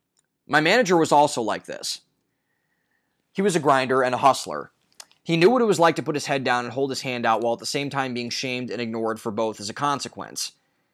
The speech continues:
He knew what it was like not to have reciprocity be mutually accepted by those who he thought needed to appreciate it the most. He knew what it was like to be called all the things I had been called in these situations for all my life.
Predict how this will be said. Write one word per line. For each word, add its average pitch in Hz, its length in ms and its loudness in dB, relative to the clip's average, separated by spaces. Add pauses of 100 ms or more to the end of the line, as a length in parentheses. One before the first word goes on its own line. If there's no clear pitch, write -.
(120)
He - 140 -4
knew 175 140 6
what 254 100 4
it 202 80 6
was 160 120 2
like 151 200 4
not 139 200 0
to 139 40 -6
have 127 200 0
reciprocity 123 580 -2
be 120 100 -8
mutually 123 400 -4
accepted 117 400 -4
by 110 120 -2
those 110 260 -4
who 123 80 -8
he 117 40 -6
thought 113 240 -4
needed 113 220 -6
to 110 80 -4
appreciate 107 480 -6
it 95 80 -8
the 104 60 -14
most. - 480 -10 (500)
He 165 100 -2
knew 170 120 6
what 214 100 4
it 190 40 10
was 170 180 4
like 143 160 4
to 135 40 -8
be 139 100 0
called 135 280 0
all 131 80 -2
the 123 60 -6
things 131 260 -8
I 123 120 2
had 123 100 -2
been 120 100 -8
called 117 340 -4
in 113 360 -10 (100)
these 120 220 -6
situations 117 600 -6
for 113 160 -4
all 110 100 -4
my 101 120 -6
life. - 400 -10